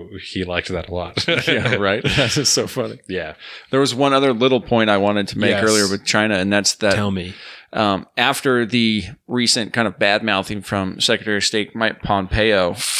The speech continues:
Speaker 1: Dude.
Speaker 2: um, Beijing advised its, Beijing
Speaker 1: Beijing.
Speaker 2: has in, has advised its citizens to not visit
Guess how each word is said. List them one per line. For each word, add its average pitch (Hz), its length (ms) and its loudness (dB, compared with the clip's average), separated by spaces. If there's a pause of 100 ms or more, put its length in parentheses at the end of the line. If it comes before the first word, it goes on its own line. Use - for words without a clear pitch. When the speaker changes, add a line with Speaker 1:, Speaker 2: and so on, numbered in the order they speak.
Speaker 1:
Dude. 110 180 0
Speaker 2:
um, 101 540 0
Beijing 113 800 0 (500)
advised 117 640 0
its, - 300 -2 (140)
Beijing 131 720 0 (120)
Speaker 1:
Beijing. 95 200 -4
Speaker 2:
has 117 280 2 (400)
in, 117 360 -2 (160)
has 120 260 0
advised 113 540 0
its 113 120 -6
citizens 120 560 -2
to 104 460 -2 (1200)
not 127 540 0
visit 143 520 -2